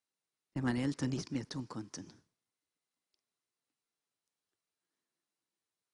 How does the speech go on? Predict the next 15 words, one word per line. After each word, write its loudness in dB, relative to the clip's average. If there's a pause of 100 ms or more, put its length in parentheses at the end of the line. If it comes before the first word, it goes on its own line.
(720)
Und -6
wenn 8
ich 12
mich 8
vorbereitet 6
habe, 6
hat 4
der 4
Herr 6
mich 6
so 6
erinnert 2
wieder -6
daran. -6 (1700)
Gestern 6